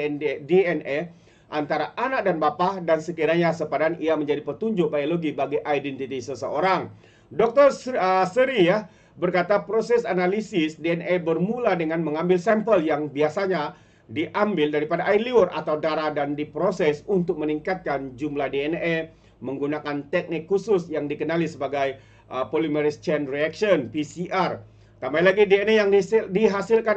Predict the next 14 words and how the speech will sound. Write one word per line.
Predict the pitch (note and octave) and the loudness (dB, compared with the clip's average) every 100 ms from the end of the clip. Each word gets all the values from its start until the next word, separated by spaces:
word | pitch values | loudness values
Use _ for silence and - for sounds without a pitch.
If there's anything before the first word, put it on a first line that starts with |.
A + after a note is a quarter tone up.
| F#3+ | 0
akan | G3+ | 0
dipisahkan | F3+ F3+ F#3+ F3 G#3 G#3 | 2 2 0 -2 -2 0
mengikut | F3+ F3 F3+ | 2 2 -2
saiz | - F#3+ G3+ - | -2 -2 -2 -2
menggunakan | E3+ E3 E3+ E3 E3 D#3+ D3+ - _ _ - | -4 -2 -2 -2 -4 -6 -8 -16 _ _ -4
teknik | F#3+ F#3 F3+ E3 - _ _ B2 | -2 -2 -4 -4 -12 _ _ -4
elektrofor-, | E3 F3 E3 E3 D#3+ E3 - _ | -4 -2 -6 -4 -2 -2 -6 _
elektroforesis. | - C#3+ E3+ E3+ E3+ E3 D#3+ D#3+ F#3 F3+ A#3+ - - - - - | -10 -4 -4 -4 -4 -6 -4 -2 -2 -4 -6 -8 -10 -20 -20 -8
Hasil | E3+ F3+ A#3 G3 | -6 0 2 2
pemisahan | F#3+ F3+ F3+ F3+ | 2 0 0 0
ini | G3 | 2
katanya | G3+ F3 E3+ G3+ G3+ | 0 0 0 0 -2
akan | F3+ | 0
membantu | F#3 F3 A3 A#3 A3+ F3+ E3+ | 2 4 2 0 2 2 2